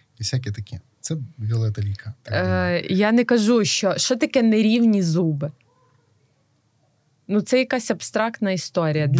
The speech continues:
Speaker 1: Да,
Speaker 2: когось
Speaker 1: це
Speaker 2: вони
Speaker 1: абстрактна
Speaker 2: рівні,
Speaker 1: історія.
Speaker 2: для когось ні.
Speaker 1: Зуби
Speaker 2: Треба йти
Speaker 1: треба
Speaker 2: до стоматолога. Якщо є показання,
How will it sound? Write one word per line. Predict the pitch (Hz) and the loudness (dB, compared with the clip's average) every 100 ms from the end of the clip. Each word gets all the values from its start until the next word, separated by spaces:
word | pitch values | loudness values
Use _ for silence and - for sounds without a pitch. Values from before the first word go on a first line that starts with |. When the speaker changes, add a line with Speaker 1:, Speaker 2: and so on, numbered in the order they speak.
| 156 | 2
Speaker 1:
Да, | 131 | 2
Speaker 2:
когось | 120 254 | 2 2
Speaker 1:
це | |
Speaker 2:
вони | 240 208 226 | 2 2 4
Speaker 1:
абстрактна | 233 240 220 | 4 4 2
Speaker 2:
рівні, | 262 | 2
Speaker 1:
історія. | 208 170 | 2 2
Speaker 2:
для | 139 - | 4 2
когось | 226 - | 2 0
ні. | 196 143 | 0 2
Speaker 1:
Зуби | 254 | 2
Speaker 2:
Треба | 247 330 | 4 2
йти | 160 | 4
Speaker 1:
треба | 302 | 4
Speaker 2:
до | 269 | 2
стоматолога. | - 254 240 233 180 165 160 156 | 2 0 0 2 2 2 2 0
Якщо | 175 - - 262 | 0 -2 -2 0
є | 240 214 190 | 2 0 0
показання, | - 180 214 196 226 370 381 214 | -2 -4 -2 -2 -2 -2 -2 -4